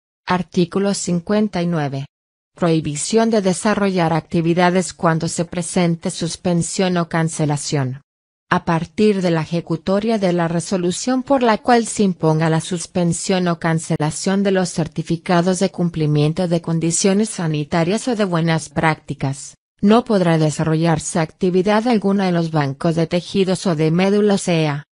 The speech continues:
salvo la necesaria para evitar el deterioro de los equipos o conservación del inmueble. Artículo sesenta.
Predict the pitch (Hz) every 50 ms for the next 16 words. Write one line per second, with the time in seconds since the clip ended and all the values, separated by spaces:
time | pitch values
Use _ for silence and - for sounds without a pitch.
0 | _ _ - - - - 185 175 160 160 165 160 156 151 151 147 143 - - 208
1 | - - 196 160 156 160 151 - - 165 156 160 156 160 160 160 - 170 160 160
2 | 165 165 160 165 165 - 175 165 165 175 185 196 214 226 214 220 226 208 202 196
3 | - 190 170 - 185 170 165 - 165 - - 170 165 - 156 156 160 - 160 160
4 | 151 156 156 - - - 170 175 175 175 175 165 151 151 156 151 147 143 131 123
5 | 123 123 123 - _ _ _ _ _ _ _ _ - - 180 180 180 _ - 185
6 | 175 170 - 185 165 160 165 165 - 165 160 - - 139 131 127 - - 135 135